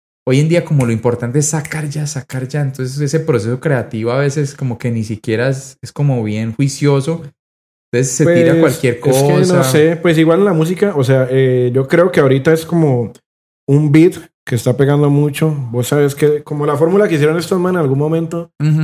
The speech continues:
Speaker 2: ahora la tienen, pero es para sacar un sencillo y con eso ya
Speaker 1: Sí, bueno.
Speaker 2: arrasar todo, pero tratar de que sea lo más general co-, posible y a mí me parece que también es muy difícil. O sea, sacar una canción general
Speaker 1: Sí,
Speaker 2: que le guste a todo el
Speaker 1: genérica.
Speaker 2: mundo, o sea, es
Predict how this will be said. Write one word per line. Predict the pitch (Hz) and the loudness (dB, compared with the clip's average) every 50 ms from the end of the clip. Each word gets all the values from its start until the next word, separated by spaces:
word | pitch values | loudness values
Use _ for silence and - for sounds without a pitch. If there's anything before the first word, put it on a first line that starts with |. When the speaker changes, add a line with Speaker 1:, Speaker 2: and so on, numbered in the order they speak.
| 160 - | 0 0
Speaker 2:
ahora | 135 143 156 170 | 2 2 2 2
la | 170 151 135 | 2 0 0
tienen, | 147 151 151 160 180 185 175 - | -2 -2 -2 -2 -2 -6 -6 -6
pero | - 143 135 131 | -4 -2 -2 -2
es | 127 143 | -2 -2
para | 156 160 | -2 -2
sacar | 156 143 - 131 135 | -2 -2 -2 -2 -2
un | 143 151 143 | -2 -2 -2
sencillo | 160 160 151 143 165 160 160 160 165 165 | -4 -4 -4 -4 -2 -2 -2 0 -2 -2
y | 160 139 127 120 | -2 -2 -4 -8
con | - - 123 117 | -8 -10 -10 -10
eso | 117 123 120 135 143 | -8 -8 -6 -6 -4
ya | 143 143 143 143 143 143 143 139 139 _ _ _ _ - 151 | -4 -4 -4 -4 -6 -8 -8 -10 -14 _ _ _ _ -10 -8
Speaker 1:
Sí, | 147 139 | -4 -2
bueno. | 131 | 0
Speaker 2:
arrasar | 139 139 135 131 117 127 127 127 - | 0 0 2 0 0 0 -2 -2 0
todo, | - 156 160 170 165 165 | 2 2 4 2 2 2
pero | 147 139 139 127 123 120 - - _ _ _ - - _ _ _ _ _ | 0 0 0 0 -2 -2 -6 -10 _ _ _ -20 -20 _ _ _ _ _
tratar | - 139 139 135 147 143 147 | -4 -4 -2 -2 0 0 0
de | 165 170 165 - | 0 0 -2 -4
que | - - 160 127 | -4 -2 0 2
sea | 135 - | 2 2
lo | 156 156 151 | 2 2 0
más | 139 139 131 | 0 0 0
general | 139 151 151 139 127 120 117 | 0 0 0 0 -2 -2 -4
co-, | - - 147 - _ | -6 -8 -10 -8 _
posible | - 151 143 143 - 170 170 170 170 175 | 0 0 0 2 2 2 2 4 2 2
y | 160 | 2
a | 143 131 | 2 2
mí | 131 | 2
me | 143 147 | 0 0
parece | 143 165 143 127 131 | 0 0 0 0 0
que | 131 - 139 135 | 0 0 -2 0
también | 147 143 131 120 120 123 123 | 0 0 0 0 -2 -2 -2
es | 123 | -2
muy | 131 135 143 135 | -2 -2 -2 -2
difícil. | 131 127 120 131 139 127 117 113 107 110 | -2 -4 -4 -4 -4 -6 -6 -8 -12 -12
O | 110 110 | -10 -8
sea, | 127 131 | -8 -6
sacar | 127 127 127 127 131 | -8 -8 -8 -8 -8
una | 143 156 165 | -6 -6 -8
canción | 160 156 139 123 120 120 | -8 -8 -8 -8 -8 -6
general | 123 143 151 143 156 151 139 117 107 | -6 -6 -2 0 0 0 0 0 -2
Speaker 1:
Sí, | 98 | -4
Speaker 2:
que | - - 127 | -4 -6 -4
le | 123 123 | -4 -4
guste | 117 120 113 - - - | -6 -8 -8 -6 -4 -2
a | 131 | 0
todo | 135 139 | 2 2
el | 139 | 2
Speaker 1:
genérica. | 127 131 156 170 175 | 2 0 0 -2 -2
Speaker 2:
mundo, | 175 175 185 190 185 - | -2 -2 -2 -4 -4 -6
o | - 117 | -10 -10
sea, | 135 135 131 127 | -8 -6 -6 -6
es | 123 117 - | -8 -10 -14